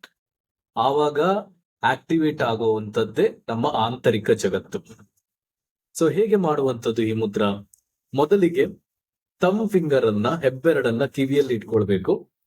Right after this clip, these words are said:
ಹಾಗೆ ಎರಡನೇ ಬೆರಳನ್ನ ಹುಬ್ಬಿನ ಕೆಳಗಡೆ, ಮೂರನೇ ಬೆರಳನ್ನ ಕಣ್ರೆಪ್ಪೆಯ ಕೆಳಗಡೆ ಇಟ್ಕೊಳ್ಬೇಕು, ಕಣ್ಣನ್ನ ಮುಚ್ಚಿರ್ಬೇಕು.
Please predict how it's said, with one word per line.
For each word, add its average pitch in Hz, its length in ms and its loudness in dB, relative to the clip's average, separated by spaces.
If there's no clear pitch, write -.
ಹಾಗೆ 127 200 0
ಎರಡನೇ 139 460 2
ಬೆರಳನ್ನ 131 500 0
ಹುಬ್ಬಿನ 180 420 0
ಕೆಳಗಡೆ, 127 480 0
ಮೂರನೇ 170 440 0
ಬೆರಳನ್ನ 131 460 0
ಕಣ್ರೆಪ್ಪೆಯ 160 720 0
ಕೆಳಗಡೆ 123 420 -2
ಇಟ್ಕೊಳ್ಬೇಕು, 107 760 -2
ಕಣ್ಣನ್ನ 127 400 -2
ಮುಚ್ಚಿರ್ಬೇಕು. 110 920 -2